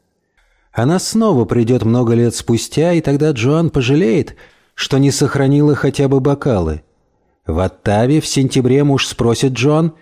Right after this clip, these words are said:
по-прежнему ли она хочет купить плетеную мебель для солярия,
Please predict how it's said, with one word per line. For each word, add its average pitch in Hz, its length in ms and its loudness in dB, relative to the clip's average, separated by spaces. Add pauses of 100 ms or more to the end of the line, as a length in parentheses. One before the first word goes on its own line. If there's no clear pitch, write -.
(220)
по-прежнему 143 760 2
ли 175 100 2
она 165 240 2
хочет - 380 -2
купить - 420 -2
плетеную 147 640 2
мебель 151 400 2
для 143 180 0
солярия, 120 640 0